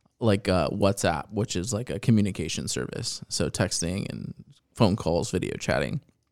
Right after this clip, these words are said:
I don't know if that's gonna work, <laughs> um, in my opinion, with Twitter platform. But,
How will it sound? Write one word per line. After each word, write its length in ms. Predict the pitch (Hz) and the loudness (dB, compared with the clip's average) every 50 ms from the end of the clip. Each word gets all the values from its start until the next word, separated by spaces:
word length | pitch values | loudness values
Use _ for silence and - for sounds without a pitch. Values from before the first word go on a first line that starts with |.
| _ _ _ _ _ _ _ _ - | _ _ _ _ _ _ _ _ 2
I 60 | - | 6
don't 80 | 127 131 | 6 8
know 60 | 120 | 8
if 80 | 113 - | 6 4
that's 180 | 110 98 - | 2 0 0
gonna 160 | - 101 90 - | 0 -2 -2 -2
work, 240 | - 104 - - - - - - | -4 -4 -4 -6 -12 -20 -20 -20
<laughs> 180 | _ - - | _ 2 6
um, 160 | 165 147 131 123 - | 6 8 8 10 10
in 80 | 170 | 10
my 160 | 127 113 - | 10 10 8
opinion, 480 | 110 101 104 - 107 95 92 98 104 110 | 6 4 2 0 -2 -2 -2 -2 -2 0
with 160 | 107 110 - | 0 -2 0
Twitter 300 | - - 104 98 98 95 | 2 2 2 4 2 0
platform. 520 | - - 104 90 - - 104 101 104 120 - - | 0 0 -2 0 0 2 2 2 2 2 6 8
But, 320 | 139 131 113 - - - | 10 10 10 8 4 2